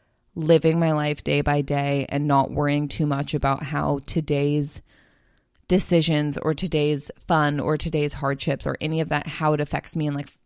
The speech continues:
two years, five years, whatever. And it's been really refreshing. And I think that mindset allows me to go have a fun, crazy night and not really panic about, like, what it means for the future. And as someone who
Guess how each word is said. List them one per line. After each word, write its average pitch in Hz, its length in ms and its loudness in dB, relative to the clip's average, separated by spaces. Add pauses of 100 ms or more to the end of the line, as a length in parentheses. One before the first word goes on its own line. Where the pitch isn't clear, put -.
(180)
two - 180 0
years, 139 300 -2
five - 260 -4
years, 147 220 -2
whatever. 190 480 0 (640)
And 180 140 4
it's 165 120 0
been 160 180 2
really 139 260 0
refreshing. 170 680 4
And 165 80 6
I 175 80 6
think 147 400 -4 (480)
that 170 260 -2
mindset 156 640 0
allows 147 680 2
me 160 280 0
to 180 140 0
go 147 200 0
have 151 200 -2
a 147 40 -4
fun, 143 260 -2
crazy 147 360 2
night 139 260 2
and 156 160 -2
not 139 240 -2 (220)
really 147 1040 -2
panic 135 520 0
about, 151 240 0
like, - 200 -4
what 135 200 4
it 131 120 0
means 135 440 -2
for - 120 -6
the 147 100 -2
future. 196 540 2 (800)
And 180 100 6
as 160 160 6
someone 151 420 6
who 151 540 6